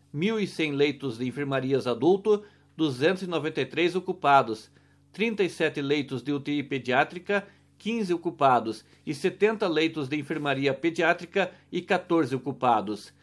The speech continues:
A média de ocupação dos leitos do sus exclusivos para a covid dezenove é de trinta e dois por cento.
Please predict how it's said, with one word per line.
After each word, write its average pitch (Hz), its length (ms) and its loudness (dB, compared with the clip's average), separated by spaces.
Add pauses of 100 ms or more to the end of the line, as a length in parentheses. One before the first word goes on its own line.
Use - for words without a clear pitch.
(280)
A 123 120 -2
média 143 340 2
de 139 60 2
ocupação 143 520 2
dos 160 200 0
leitos 156 340 2
do 131 160 0
sus 156 340 2
exclusivos 170 720 2
para 139 220 2
a 135 40 0
covid 147 420 2
dezenove 131 760 0
é 156 120 0
de 160 100 4
trinta 196 400 -2
e 180 60 4
dois 170 200 2
por 190 160 -2
cento. 156 500 0